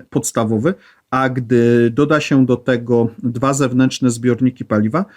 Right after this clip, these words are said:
wtedy ten zasięg może zwiększyć się nawet do sześciuset kilometrów. Jeśli chodzi o możliwości przewożenia,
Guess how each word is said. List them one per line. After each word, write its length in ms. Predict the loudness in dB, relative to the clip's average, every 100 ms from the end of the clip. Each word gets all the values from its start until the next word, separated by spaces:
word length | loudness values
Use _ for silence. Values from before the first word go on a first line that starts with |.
| -20 -20
wtedy 420 | -4 -2 0 0
ten 200 | 2 2
zasięg 400 | 0 0 0 2
może 260 | 0 0
zwiększyć 480 | -2 -2 -2 -4 -8
się 160 | -2 0
nawet 340 | 0 0 -2
do 100 | -6
sześciuset 760 | -6 -8 -8 -10 -6 -8 -8 _ _ -2
kilometrów. 580 | 2 2 0 -4 -20 _ _ -6
Jeśli 360 | 0 0 -2 -4
chodzi 320 | -2 -2 0
o 80 | 0
możliwości 580 | 0 0 -4 -6 -6
przewożenia, 640 | -8 -4 -2 -2 -2 -2